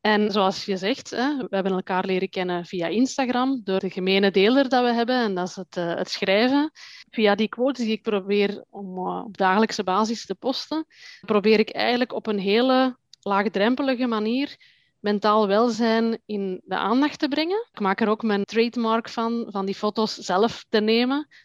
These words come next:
Dus het is niet een zoektocht op internet naar de perfecte foto, maar ik probeer die gewoon zelf te maken. En inderdaad, de tekst die daarbij hoort, daar probeer ik mee van gewoon mensen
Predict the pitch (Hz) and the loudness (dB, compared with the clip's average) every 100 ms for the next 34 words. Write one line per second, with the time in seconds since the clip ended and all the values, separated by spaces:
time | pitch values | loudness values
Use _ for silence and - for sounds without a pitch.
0 | - 185 185 196 - 196 202 196 196 214 | -14 -12 -8 -8 -4 0 4 4 2 0
1 | - 202 - 202 214 202 208 196 196 - | -2 -6 -4 -6 -2 0 0 0 -2 -4
2 | - 190 185 175 175 190 - 196 208 - | -6 -2 0 0 -2 -2 -2 -2 -4 -4
3 | 214 240 214 190 196 190 202 190 196 180 | -2 0 0 0 0 2 2 2 0 -2
4 | 185 180 202 - 202 208 226 285 - - | 0 0 0 -2 -6 -6 -6 -8 -10 -20
5 | - - - - _ - 226 233 226 202 | -16 -16 -18 -20 _ -2 2 6 6 4
6 | 190 226 208 - 240 - - 202 202 196 | 4 2 0 0 -2 -2 -10 -6 0 2
7 | 185 180 185 220 214 220 240 - _ _ | 2 0 2 2 2 -2 -4 -10 _ _
8 | _ _ _ _ _ - 202 202 202 185 | _ _ _ _ _ -8 -4 -2 -2 -2
9 | 196 220 220 208 208 196 190 180 185 196 | -2 -2 -2 -2 -2 -4 -6 -6 -4 -4
10 | 190 - 180 202 202 196 | -6 -4 -2 -2 -2 -2